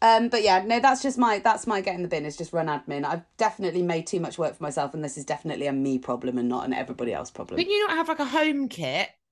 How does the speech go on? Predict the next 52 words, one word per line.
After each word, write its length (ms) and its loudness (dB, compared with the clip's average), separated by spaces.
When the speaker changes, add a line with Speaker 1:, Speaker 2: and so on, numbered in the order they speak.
Speaker 2:
So, 160 -8
like, 260 -2
when 100 -8
you 220 -6
run 360 0
a 40 -10
home 300 -2
kit 160 -4
that 60 -8
just 140 -6
stays 180 0
at 80 -6
home 160 -2
and 80 -4
a 40 -6
kit 220 -6
that 80 -10
just 120 -10
stays 200 0
at 80 -10
work? 460 -2
Speaker 1:
No, 320 6
'cause 160 -6
I 20 -4
don't 220 2
have, 280 -2
like, 380 -2
m-, 300 -6
uh, 160 0
my 280 -2
own, 80 0
like, 160 0
locker 360 -2
or 100 2
anything 300 -2
at 80 -6
work. 260 -6
Speaker 2:
Mm. 220 -12
Interesting. 640 -6
Well, 280 4
kids, 540 -2
uh, 500 0
I 260 0
t-, 220 -6
if 200 -10
you 100 -6
wanna 220 0
be 140 2
like 200 2
me, 160 -2
be 100 -6
stinky 360 -6